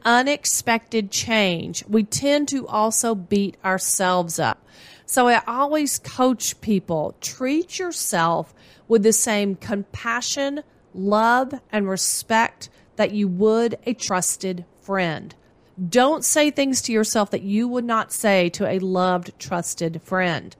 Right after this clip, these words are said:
Self-talk is insanely powerful in our brain, and our brain doesn't know it's not true when we say, "Oh, I'm not good enough. I don't think I can do that. I'm never gonna make it." Our brain doesn't know that's not a fact. So be kind to yourself and treat yourself as if you are a trusted, loved, and respected friend.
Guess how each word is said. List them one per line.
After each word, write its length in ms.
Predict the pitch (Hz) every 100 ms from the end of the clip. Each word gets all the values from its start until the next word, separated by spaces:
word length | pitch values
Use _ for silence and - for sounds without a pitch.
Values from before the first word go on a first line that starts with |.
| _ _ - _
Self-talk 1040 | - - 247 277 302 - 277 226 170 - -
is 180 | 220 202
insanely 800 | 202 190 - 277 262 269 262 254
powerful 480 | 240 220 214 214 202
in 80 |
our 100 | 190
brain, 300 | 185 190 185
and 80 | 175
our 100 | 214
brain 220 | 254 294
doesn't 260 | 285 285 254
know 140 | 247
it's 140 | 240 254
not 140 | 202
true 220 | - 254
when 100 | 233
we 80 | 208
say, 160 | 196 180
"Oh, 180 | 202 226
I'm 100 | 214
not 200 | 196 196
good 160 | 220
enough. 380 | 220 214 202 202
I 80 | 185
don't 180 | 175 175
think 140 | 180
I 80 | 165
can 160 | 175
do 240 | 170 262 233
that. 320 | 220 208 202 - - -
I'm 100 | 220
never 200 | 196 190
gonna 200 | 180 160
make 400 | 190 240 233 233
it." 240 | 220 - - _ -
Our 80 | 247
brain 180 | 330
doesn't 300 | 349 339 240
know 160 | 233 226
that's 240 | 214 -
not 220 | 220 185 180
a 20 |
fact. 500 | - 214 - - - _ _ _ -
So 220 | - 233
be 420 | 196 277 285 285
kind 480 | - 220 226 240 240
to 80 | 220
yourself 480 | 202 185 185 175
and 260 | - 202 185
treat 280 | - 240 226
yourself 400 | 226 - 196 190
as 160 | 190
if 160 | 202 208
you 160 | 208 -
are 140 | 185
a 60 | 185
trusted, 540 | - 190 185 - 185
loved, 540 | 175 175 180 175 175
and 180 | - 170
respected 720 | 175 - - 165 160 - 170 160
friend. 600 | _ 165 170 127 90